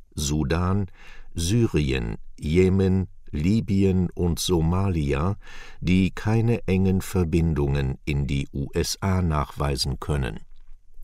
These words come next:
Katar storniert Airbus-Großauftrag wegen Lieferverzögerungen. Das Golfemirat Katar hat wegen Lieferverzögerungen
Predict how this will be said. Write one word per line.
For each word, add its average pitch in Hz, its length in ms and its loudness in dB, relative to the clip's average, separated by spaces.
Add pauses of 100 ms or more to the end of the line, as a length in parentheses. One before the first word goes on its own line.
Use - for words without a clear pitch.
(1160)
Katar 131 540 4
storniert 107 840 2
Airbus-Großauftrag 78 1800 0
wegen 80 480 2
Lieferverzögerungen. 71 1400 -2 (1040)
Das 101 440 2
Golfemirat 113 1000 2
Katar 82 720 0
hat - 380 0
wegen 95 520 4
Lieferverzögerungen 87 1400 2